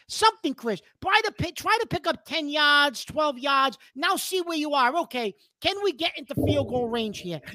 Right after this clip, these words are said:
'Cause the kid did well in preseason in the two-minute drill. I'm not, no huddle.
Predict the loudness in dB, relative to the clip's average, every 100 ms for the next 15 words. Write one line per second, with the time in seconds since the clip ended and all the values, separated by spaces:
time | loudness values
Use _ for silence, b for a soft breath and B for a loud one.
0 | -8 -6 -6 -6 -2 -2 -2 4 4 8
1 | 8 8 6 -2 -4 -4 0 0 0 -2
2 | -2 -2 -4 -2 -2 -4 -4 -4 -6 -18
3 | B B 0 2 4 0 0 4 6 6
4 | 2 0